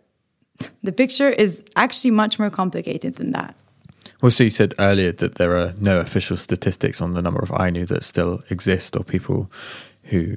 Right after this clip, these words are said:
Speaker 2: identify as Ainu. So I imagine tracking the number of people who actually speak the language is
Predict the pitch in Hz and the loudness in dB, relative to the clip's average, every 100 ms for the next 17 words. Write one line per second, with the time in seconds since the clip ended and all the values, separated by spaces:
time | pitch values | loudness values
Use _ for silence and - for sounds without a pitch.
0 | - 95 90 98 - 87 85 90 85 82 | -4 -2 2 0 0 -4 -4 -4 -4 -6
1 | 85 104 104 110 101 90 101 90 98 90 | -2 2 4 4 2 -2 -2 -2 -2 -2
2 | 90 90 - - 101 - 90 95 - - | 0 0 -4 -2 -4 -2 -2 -2 -2 -4
3 | - - - 117 - 101 - - 98 98 | -4 -4 2 0 0 -4 -4 -4 -6 -8
4 | - - | -8 -8